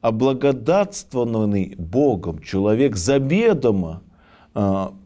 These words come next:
очевидным образом имеющий благодать от Бога, ведёт себя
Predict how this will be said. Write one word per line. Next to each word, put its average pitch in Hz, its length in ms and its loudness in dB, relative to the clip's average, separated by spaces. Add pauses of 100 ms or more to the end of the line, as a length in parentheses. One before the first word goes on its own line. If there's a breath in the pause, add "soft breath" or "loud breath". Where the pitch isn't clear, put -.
очевидным 151 1040 0
образом 110 800 0
имеющий 131 720 -2
благодать 107 760 0
от 90 160 -6
Бога, 135 500 -2 (680 soft breath)
ведёт 101 540 -2
себя 82 560 -8